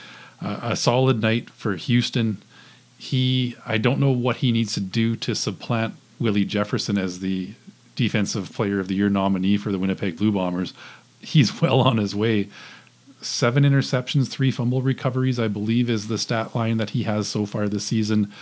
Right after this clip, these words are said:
The f-, this is the first one he's returned for a touchdown, but he is making things happen in that defensive secondary.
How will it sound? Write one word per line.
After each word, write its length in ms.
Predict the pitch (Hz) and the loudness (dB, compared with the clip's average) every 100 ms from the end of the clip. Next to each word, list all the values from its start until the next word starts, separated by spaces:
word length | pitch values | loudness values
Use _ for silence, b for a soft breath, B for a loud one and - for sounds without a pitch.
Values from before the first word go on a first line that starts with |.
| B B - | B B -6
The 60 | |
f-, 120 | 107 | -6
this 300 | 151 139 131 | -4 -2 0
is 60 | 127 | 0
the 60 | 117 | 0
first 260 | 120 107 | 0 0
one 100 | 113 | 2
he's 180 | 110 101 | 2 2
returned 320 | 101 110 104 | 0 0 -2
for 160 | 110 110 | -2 -2
a 80 | 90 | -2
touchdown, 560 | 123 - - 92 90 B B B | -4 -4 -2 -2 -4 B B B
but 240 | - 101 104 | -8 -6 -6
he 340 | - 127 123 | -2 -2 0
is 300 | 104 92 - | -2 -2 -4
making 380 | 113 110 110 104 | -2 -2 -2 -2
things 260 | 117 104 - | 0 -2 -2
happen 480 | 104 101 98 90 B B B | -2 -2 -2 -4 B B B
in 140 | 120 | 0
that 220 | 98 95 98 | 2 2 0
defensive 420 | 98 104 95 87 | 0 0 -2 -2
secondary. 560 | 104 101 95 90 98 | -2 -2 -4 -4 -8